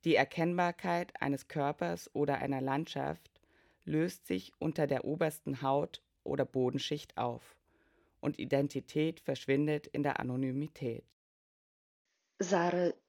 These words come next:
Speaker 2: Dörfel studierte Freie Kunst sowie Fotografie und Videokunst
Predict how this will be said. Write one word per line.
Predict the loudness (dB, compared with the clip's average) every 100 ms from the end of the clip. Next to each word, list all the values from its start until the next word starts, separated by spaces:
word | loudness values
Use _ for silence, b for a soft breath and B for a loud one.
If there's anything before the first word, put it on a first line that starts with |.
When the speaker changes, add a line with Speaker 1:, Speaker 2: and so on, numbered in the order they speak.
| -14
Speaker 2:
Dörfel | -4 -2 0 -2 0
studierte | 0 0 -2 2 2 2 -2
Freie | -2 -2 0 0
Kunst | -2 -4 -2 0 0 -2 -4 -12 B B B B B _ _ _ _
sowie | 2 4 6 4 4 4 0 B B B B _ -20 -18
Fotografie | 0 2 2 0 0 -4 2 2 4 0
und | -2 -4 -2
Videokunst | -2 2 4 4 2 0 2 2 0 -4